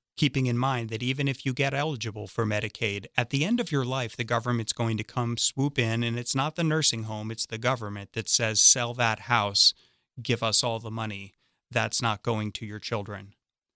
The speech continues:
You think about predictable threats like the inheritance taxes, and I'll talk about that a little bit more in other episodes. But can you avoid that and keep more money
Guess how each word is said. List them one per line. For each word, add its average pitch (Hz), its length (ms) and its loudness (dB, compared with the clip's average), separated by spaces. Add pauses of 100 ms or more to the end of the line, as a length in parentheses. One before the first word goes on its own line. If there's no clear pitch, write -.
(480)
You 139 120 4
think 160 200 -2
about 135 280 0
predictable 123 520 -2
threats - 480 0
like 113 380 0 (100)
the 123 120 6
inheritance 120 640 0
taxes, 104 600 -6
and 110 100 -8
I'll 110 100 -4
talk 123 320 -2
about 113 320 0 (100)
that 117 300 0
a 110 60 -6
little 117 220 -10
bit 113 260 -8
more 107 280 -2
in 110 200 -10
other 104 260 -10
episodes. 107 720 -4 (800)
But 123 140 -2
can 139 160 4
you 127 100 4
avoid 120 400 -2
that 123 240 -2
and 101 160 -8
keep - 240 -2
more 120 280 4
money 113 440 0